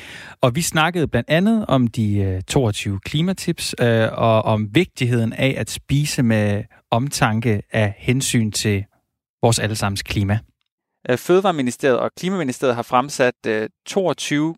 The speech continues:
klimatips, øh, som blandt andet skal få os til at spise mindre kød og have mere fokus på det grønne, når vi er, når vi laver mad.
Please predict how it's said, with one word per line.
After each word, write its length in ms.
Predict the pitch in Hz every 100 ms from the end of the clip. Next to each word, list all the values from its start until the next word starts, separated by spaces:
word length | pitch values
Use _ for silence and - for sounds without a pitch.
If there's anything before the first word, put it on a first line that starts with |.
| _
klimatips, 920 | - 165 175 180 - 147 - - - -
øh, 180 | 120 117
som 160 | 131
blandt 180 | 117 117
andet 180 | 123 143
skal 140 | -
få 120 | - 117
os 120 | -
til 120 | 135
at 100 | 113
spise 360 | - 120 107 117
mindre 540 | 120 127 117 110 104 -
kød 280 | 165 180 165
og 60 |
have 100 | 120
mere 220 | 113 120 117
fokus 460 | 135 131 135 120
på 320 | - 117 104 98
det 120 | 110
grønne, 380 | - 113 110 123
når 120 | 113
vi 120 | 104
er, 240 | 107 104 101
når 120 | 104
vi 80 | 104
laver 160 | 104
mad. 280 | 101 101 113